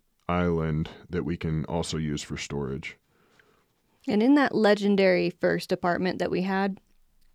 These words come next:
Speaker 2: with the two floors.
Speaker 1: <laughs> It was hardly legendary.
Speaker 2: Well, it was to us
Speaker 1: Yeah.
Speaker 2: to have our first apartment together. It was pretty cool. There were floating stairs in that apartment. So we had my tegu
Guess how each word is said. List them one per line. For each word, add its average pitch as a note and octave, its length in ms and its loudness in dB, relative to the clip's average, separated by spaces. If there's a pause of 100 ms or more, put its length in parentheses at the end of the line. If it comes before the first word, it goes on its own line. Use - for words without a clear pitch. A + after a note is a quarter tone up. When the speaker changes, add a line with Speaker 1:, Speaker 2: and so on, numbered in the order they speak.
(140)
Speaker 2:
with F#3+ 200 -4
the E3+ 80 -4
two F#3 200 -2
floors. F3+ 640 -2
Speaker 1:
<laughs> - 40 -10
It - 40 -2
was A#2 120 0
hardly G2 380 0
legendary. - 520 -8
Speaker 2:
Well, G3+ 260 4
it G#3 120 4
was A#3+ 240 4
to - 120 0
us F#3 420 2
Speaker 1:
Yeah. G3 200 0
Speaker 2:
to G#3 100 -4
have G3 200 0
our F#3+ 100 4
first F#3 300 0
apartment F3 360 0
together. D#3+ 340 -2
It E3+ 60 0
was E3+ 140 -4
pretty D#3+ 180 -2
cool. E3+ 300 -2 (640)
There G3 260 4
were F3 220 4
floating G3+ 500 2
stairs E3 720 -2 (360)
in G#3 140 0
that F#3 120 2
apartment. F3+ 500 -4
So F#3+ 140 0
we G3 140 4
had G3 180 0
my E3+ 180 0
tegu E3 560 0